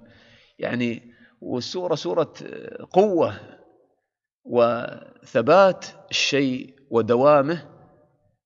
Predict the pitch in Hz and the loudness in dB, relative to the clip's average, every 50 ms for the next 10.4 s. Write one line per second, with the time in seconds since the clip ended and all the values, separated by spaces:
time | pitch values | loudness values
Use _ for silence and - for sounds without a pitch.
0 | _ _ _ _ - 113 117 123 104 110 110 - - - - - - 52 - - | _ _ _ _ -6 -4 -2 -2 -2 -4 -4 -6 -6 -6 -8 -8 -8 -10 -10 -10
1 | - - - - - 101 110 135 147 147 123 135 151 165 151 - - 139 156 165 | -12 -12 -12 -14 -14 -8 0 2 2 4 4 4 2 2 0 -4 -8 -4 -4 -4
2 | 170 160 151 - 196 208 214 233 247 247 - 180 101 117 123 - - - _ _ | -4 -4 -6 -4 -4 0 4 2 2 2 2 -10 -8 -8 -10 -10 -12 -20 _ _
3 | _ _ _ _ _ _ _ _ - - 131 147 117 98 - 165 170 175 165 170 | _ _ _ _ _ _ _ _ -12 -12 -12 -10 -10 -2 -2 -2 0 0 0 -2
4 | 156 - 196 185 170 156 185 - 262 - - - - 165 160 156 120 - - - | 0 0 -2 -6 -6 -8 -10 -10 -10 -10 -10 -2 2 2 4 4 2 0 -4 -14
5 | - - 131 127 127 131 123 131 202 233 233 226 208 196 190 165 160 156 165 180 | -10 -8 -8 -6 -4 -4 -4 -4 -2 -2 -2 -2 -2 -2 -2 -2 -2 0 0 0
6 | 160 131 160 - 151 139 - - - - - _ _ _ _ _ _ _ _ - | -2 -2 -2 0 0 0 0 -2 -14 -20 -20 _ _ _ _ _ _ _ _ -4
7 | 143 139 131 127 123 131 - - - - - 151 151 147 135 131 123 - 123 120 | -2 -2 0 -2 -4 -6 -8 -12 -12 -8 -4 0 2 2 2 0 -4 -4 -4 -4
8 | - - 127 127 135 147 151 - - - _ _ _ _ _ _ _ _ _ _ | -2 0 2 2 2 0 -2 -6 -16 -20 _ _ _ _ _ _ _ _ _ _
9 | _ _ _ _ _ - - - - 127 135 127 123 113 98 113 117 113 110 110 | _ _ _ _ _ -16 -12 -8 -4 -4 -2 -2 -2 -4 -2 -4 -4 -4 -4 -6
10 | 101 113 110 110 104 107 117 117 | -8 -8 -4 -4 -4 -4 -4 -10